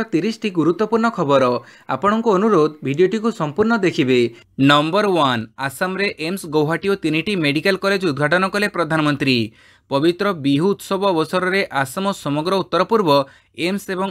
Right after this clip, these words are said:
ଅନ୍ୟାନ୍ୟ ସ୍ୱାସ୍ଥ୍ୟସେବା ଭିତ୍ତିଭୂମି ପ୍ରକଳ୍ପ ପାଇଛନ୍ତି ବୋଲି କାଲି ଆସାମର ଗୌହାଟୀରେ ଅଖିଳ ଭାରତୀୟ ଆୟୁର୍ବିଜ୍ଞାନ ସଂସ୍ଥାନ ବା ଏମ୍ସ ଗୌହାଟୀକୁ ଜାତି ଉଦ୍ଦେଶ୍ୟରେ ଉତ୍ସର୍ଗ କରି ପ୍ରଧାନମନ୍ତ୍ରୀ ନରେନ୍ଦ୍ର ମୋଦି କହିଛନ୍ତି। ଏକ ହଜାର ଶହେ କୋଡ଼ିଏ କୋଟିରୁ ଊର୍ଦ୍ଧ୍ୱ ଟଙ୍କାରେ ନିର୍ମିତ ଏମ୍ସ ଗୌହାଟୀ ପାଇଁ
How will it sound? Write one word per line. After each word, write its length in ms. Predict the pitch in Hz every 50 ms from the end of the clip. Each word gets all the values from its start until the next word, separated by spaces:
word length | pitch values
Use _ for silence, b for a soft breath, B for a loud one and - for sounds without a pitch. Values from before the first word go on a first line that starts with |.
| - -
ଅନ୍ୟାନ୍ୟ 340 | 147 147 151 151 160 175 202 196
ସ୍ୱାସ୍ଥ୍ୟସେବା 640 | - - 156 139 - - 185 170 - 180 185 196 190 160
ଭିତ୍ତିଭୂମି 460 | 147 139 - 165 156 170 180 196 196 -
ପ୍ରକଳ୍ପ 320 | - 151 - 175 175 165 202 196 180
ପାଇଛନ୍ତି 420 | 165 151 151 147 180 180 180 202 196
ବୋଲି 220 | 233 220 160 143 139 139 B B B B B
କାଲି 200 | - 156 185 196 - - 131
ଆସାମର 320 | 139 127 - 180 180 185 196 196
ଗୌହାଟୀରେ 520 | 175 143 139 143 139 147 147 180 185 196 202 - - 135
ଅଖିଳ 200 | - - 190 196 185 185
ଭାରତୀୟ 320 | 185 180 185 - 202 202 185 - 143
ଆୟୁର୍ବିଜ୍ଞାନ 400 | 143 147 147 160 156 180 190 190 180 -
ସଂସ୍ଥାନ 340 | 208 214 208 - 165 143 147 151 B B B B B 160 156
ବା 80 | 185 202 - - 143 165
ଏମ୍ସ 160 | 190 196 180 170
ଗୌହାଟୀକୁ 500 | 143 147 139 147 156 147 180 180 196 202 196
ଜାତି 240 | 165 151 143 139 180
ଉଦ୍ଦେଶ୍ୟରେ 400 | 185 175 165 190 180 - 214 202
ଉତ୍ସର୍ଗ 380 | 202 175 135 - - 180 180 190 196 180
କରି 160 | 233 220 170 151 151 B B B B -
ପ୍ରଧାନମନ୍ତ୍ରୀ 500 | 139 143 143 160 170 170 180 180 202 208 180 147
ନରେନ୍ଦ୍ର 300 | 143 156 170 175 185 196
ମୋଦି 200 | 196 196 190 208
କହିଛନ୍ତି। 560 | 190 185 160 156 151 - 165 147 139 147 139 123 117 98 B B B B B B B
ଏକ 140 | 135 127 - 180
ହଜାର 240 | 185 175 190 196 190
ଶହେ 220 | 175 - - 202 190 -
କୋଡ଼ିଏ 240 | 143 139 143 170 190
କୋଟିରୁ 340 | 185 196 196 185 202 202 202 196 165
ଊର୍ଦ୍ଧ୍ୱ 240 | 135 - 185 180 185
ଟଙ୍କାରେ 300 | 190 185 190 196 190 196 180 156
ନିର୍ମିତ 300 | 143 147 156 180 175 - - - -
ଏମ୍ସ 200 | 160 190 185 - 160 143
ଗୌହାଟୀ 320 | 151 143 147 156 147 196 185
ପାଇଁ 220 | 196 226 208 151